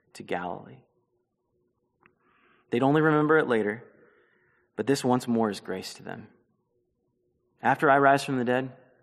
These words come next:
I'll meet you there." That's what Jesus said. "I'm gonna continue to be your leader. You're gonna fail me.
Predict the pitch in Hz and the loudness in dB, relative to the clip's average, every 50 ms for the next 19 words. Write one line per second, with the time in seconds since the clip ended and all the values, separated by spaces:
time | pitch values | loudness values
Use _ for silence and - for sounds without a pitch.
0 | _ _ _ _ _ _ _ _ _ _ _ _ _ _ _ _ _ _ - - | _ _ _ _ _ _ _ _ _ _ _ _ _ _ _ _ _ _ -8 -4
1 | 98 107 113 117 123 120 113 101 98 - - - 90 90 90 90 - 50 - - | 0 2 2 2 2 0 -2 -4 -6 -8 -10 -12 -12 -12 -12 -14 -16 -16 -16 -16
2 | - - - _ _ _ _ _ _ _ _ _ _ _ _ _ _ _ _ _ | -18 -20 -20 _ _ _ _ _ _ _ _ _ _ _ _ _ _ _ _ _
3 | _ - - 117 104 104 104 95 98 98 - - 98 98 120 - _ _ _ _ | _ -16 -16 -14 -12 -12 -14 -14 -14 -16 -16 -16 -16 -16 -18 -20 _ _ _ _
4 | _ _ _ _ _ _ _ _ _ _ _ _ _ _ _ _ _ - - 131 | _ _ _ _ _ _ _ _ _ _ _ _ _ _ _ _ _ 0 2 2
5 | 151 156 143 147 131 113 - 117 107 - - - - 131 131 135 139 139 127 - | 4 4 4 2 2 0 -2 -6 -8 -8 -10 -10 -6 -4 -4 -4 -4 -6 -8 -8
6 | 104 98 92 92 104 98 92 90 85 82 76 73 76 - - - - - _ _ | -10 -10 -8 -10 -10 -10 -10 -12 -12 -14 -16 -16 -20 -20 -20 -20 -20 -20 _ _
7 | _ _ _ _ _ _ _ _ _ _ _ _ _ _ - 120 123 135 147 139 | _ _ _ _ _ _ _ _ _ _ _ _ _ _ -8 -2 0 0 2 2
8 | 160 165 151 139 - - - 113 110 117 135 151 156 165 175 180 180 185 | 2 2 0 0 -2 -4 0 2 2 2 2 0 -4 -4 -6 -6 -8 -10